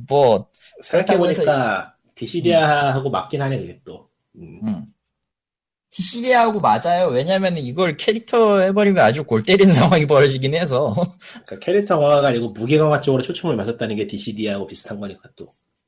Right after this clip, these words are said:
Speaker 1: 음. 애초에 그리고 그 뭐냐, 스킬 레벨업 하면서 스킬 올리는 거 있잖아. 레벨업, 캐릭터 레벨업 올리는 것도 따로 없어요.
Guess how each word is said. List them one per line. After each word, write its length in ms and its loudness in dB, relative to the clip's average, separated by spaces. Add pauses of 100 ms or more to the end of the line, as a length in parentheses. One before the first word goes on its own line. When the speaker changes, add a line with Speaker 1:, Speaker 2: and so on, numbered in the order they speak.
(120)
Speaker 1:
음. 320 -2 (600)
애초에 340 2
그리고 480 0
그 140 -8
뭐냐, 320 -2
스킬 720 0
레벨업 360 2
하면서 360 0
스킬 280 0
올리는 380 0
거 100 0
있잖아. 680 -4 (340)
레벨업, 480 2
캐릭터 380 0
레벨업 420 2
올리는 320 -2
것도 240 -6
따로 240 0
없어요. 640 -2